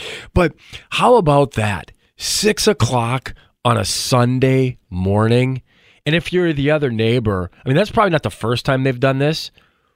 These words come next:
What would you do if your neighbor started mowing the lawn at six A M or ten o'clock at night and you've got the windows open?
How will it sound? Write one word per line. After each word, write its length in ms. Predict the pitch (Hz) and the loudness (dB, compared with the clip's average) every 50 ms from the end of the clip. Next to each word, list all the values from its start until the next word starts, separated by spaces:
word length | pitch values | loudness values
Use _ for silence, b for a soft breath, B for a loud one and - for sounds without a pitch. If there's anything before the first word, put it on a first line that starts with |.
| _ | _
What 200 | - 139 202 220 | 0 2 2 2
would 200 | 233 240 170 127 | 2 0 -2 0
you 120 | 139 175 160 | 0 0 -2
do 680 | 120 98 92 92 - 131 127 120 107 95 90 87 87 - _ _ _ _ _ _ _ | -2 -4 -8 -4 0 2 2 2 2 0 -2 -4 -6 -10 _ _ _ _ _ _ _
if 140 | - 123 - | -6 -2 0
your 100 | 143 139 | 0 2
neighbor 380 | 131 123 123 143 180 170 135 101 | 2 2 2 2 2 0 -2 -4
started 380 | - - 127 117 113 117 110 | -2 -2 -2 -2 0 0 0
mowing 280 | 117 117 120 120 127 127 | 2 2 2 2 2 2
the 40 | 123 | 0
lawn 440 | 113 110 127 147 147 117 95 82 - _ | 0 0 0 0 -2 -2 -6 -10 -10 _
at 180 | - 110 110 92 | -8 -8 -8 -8
six 360 | - - - 131 123 - - | -10 -8 -6 -6 -6 -4 -4
A 180 | 127 117 113 117 | -4 -2 -2 -2
M 240 | 131 135 113 87 78 - | -2 -2 -4 -6 -4 -2
or 320 | 151 160 165 175 190 190 | 0 0 2 2 0 -2
ten 260 | - - - 135 143 | -4 -6 -4 -4 -2
o'clock 380 | 143 143 - 151 147 143 - - | -2 -2 -2 -2 -2 -2 -2 -2
at 80 | 131 131 | -2 -2
night 160 | 156 156 123 | -2 -2 -2
and 80 | 120 | -4
you've 100 | 117 117 | -4 -2
got 160 | 113 131 127 - | -2 -2 -2 -2
the 80 | 147 | -2
windows 420 | 143 143 170 196 175 135 110 92 95 | -2 -2 0 0 0 0 0 0 -2
open? 360 | 98 85 - 76 - - | -4 -4 -4 -8 -14 -14